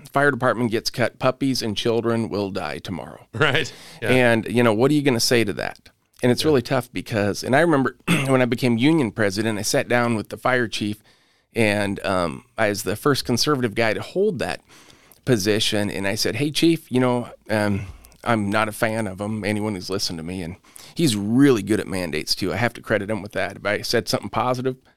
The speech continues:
Speaker 1: about him, he is really good.
Speaker 2: He's, he's good at ruling with an iron fist.
Speaker 1: He, he does, and he's also good at social justice, social justice and, and, um, mandates.
Speaker 2: And we're
Speaker 1: Those are
Speaker 2: spending lots of money in those places when we could have used that money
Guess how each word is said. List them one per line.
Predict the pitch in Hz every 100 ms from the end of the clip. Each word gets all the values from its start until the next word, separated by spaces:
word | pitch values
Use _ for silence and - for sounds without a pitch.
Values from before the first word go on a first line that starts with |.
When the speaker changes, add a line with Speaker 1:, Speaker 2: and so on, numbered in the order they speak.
| -
Speaker 1:
about | 123 120 127
him, | 113
he | 120 113
is | 90 -
really | 107 135 147 139 120
good. | 110 110 110
Speaker 2:
He's, | 139 -
he's | - 143
good | 202 185
at |
ruling | 147 143 143
with | 123
an | 123
iron | 117 110
fist. | 110 92 - 147
Speaker 1:
He, | 196 208
he | 190 226
does, | 147 190 214 131
and | 139
he's | 135
also | 170 -
good | 135 139
at | -
social | 139 123 127
justice, | 101 69 - - -
social | - 143 -
justice | 117 123 113 113 -
and, | 92 104
and, | 95 73
um, | 87 87 98
mandates. | 101 98 80 64 -
Speaker 2:
And |
we're | 139
Speaker 1:
Those | 143
are |
Speaker 2:
spending | 160 151 135 120
lots | 123 135 135
of | 139
money | 143 135
in | 123
those | 120 110
places | - 107 104 - 113 110 101 - _ -
when | 113
we | 110
could | 104 131
have | 123 113
used | 110 104
that | 110 104
money | 107 104 104 95